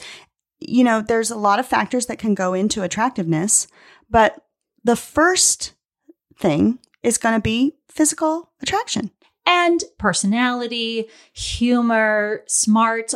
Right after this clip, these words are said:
Speaker 2: all of that plays into a-, attractiveness.
Speaker 1: Absolutely, because I have met people that I thought were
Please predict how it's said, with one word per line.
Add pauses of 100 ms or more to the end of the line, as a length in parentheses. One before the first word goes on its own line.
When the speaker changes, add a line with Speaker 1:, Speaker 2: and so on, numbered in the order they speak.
(100)
Speaker 2:
all
of
that (360)
plays
into (160)
a-, (140)
attractiveness.
Speaker 1:
Absolutely,
because
I
have
met (380)
people
that
I
thought
were